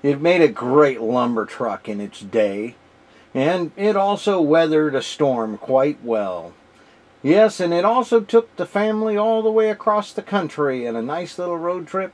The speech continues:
right up until Montana, where we hit a deer, a deer with no insurance. It really smashed up the front of the truck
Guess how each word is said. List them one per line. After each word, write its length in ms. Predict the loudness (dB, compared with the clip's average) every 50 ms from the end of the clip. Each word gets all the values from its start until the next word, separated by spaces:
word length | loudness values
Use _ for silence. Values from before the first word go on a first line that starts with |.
| _ _ _
right 300 | -4 0 2 2 2 0
up 220 | -2 -6 -6 _ -12
until 380 | -10 -10 -8 -6 -4 -4 -4
Montana, 840 | -4 -4 -4 -4 -4 -6 -8 -8 -8 -6 -6 -4 -4 -6 -8 -12 -14 -20 _ _ _ _ _ _ _ _
where 180 | -12 -10 -8 -8
we 200 | -6 -8 -8 -8
hit 180 | -8 -8 -6
a 80 | -6 -6
deer, 560 | -6 -6 -6 -6 -4 -4 -4 -6 -8 -10 -12 -16 _ _ _ _ _ _ _
a 80 | -10 -8
deer 420 | -4 -2 2 4 6 6 6 6
with 180 | 4 2 2 2
no 280 | 2 4 4 4 4
insurance. 840 | 4 2 -2 -4 -4 -4 -2 -2 -2 -2 -6 -8 -12 -18 -20 -20 -20 _ _ _ _ _ _ _ _ _ _ _ _
It 220 | -4 -4 -4 -4 -6 _ _ _ -14
really 760 | -8 -2 2 2 4 4 4 2 0 0 -2 -2 -4 -4 -4
smashed 640 | -6 -10 -8 -4 -2 -2 -2 -2 -4 -6 -2 0 0
up 140 | 0 0
the 80 | -6 -10
front 260 | -6 -6 -6 -4 -4
of 80 | -6 -6
the 60 | -8
truck 220 | -6 -8 -8 -8